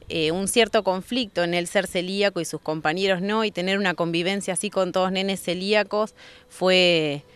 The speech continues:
fue buenísimo. Ellos estaban en, con sus pares y compartían el tema de la contaminación cruzada, no,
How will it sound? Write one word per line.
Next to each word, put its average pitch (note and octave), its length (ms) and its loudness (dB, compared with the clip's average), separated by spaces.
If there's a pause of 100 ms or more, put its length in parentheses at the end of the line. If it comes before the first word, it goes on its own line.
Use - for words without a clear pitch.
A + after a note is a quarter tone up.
(200)
fue F3 500 2
buenísimo. F3+ 640 0
Ellos F3 220 -4
estaban E3+ 500 2
en, D#3 220 -4
con F3 300 -4
sus G3 200 0
pares C4 800 4
y E3+ 580 -6
compartían G#3 1200 2
el D#3+ 140 0
tema F#3 180 0
de F3+ 40 2
la E3+ 80 2
contaminación E3 560 -4
cruzada, F3 460 2
no, E3+ 480 -2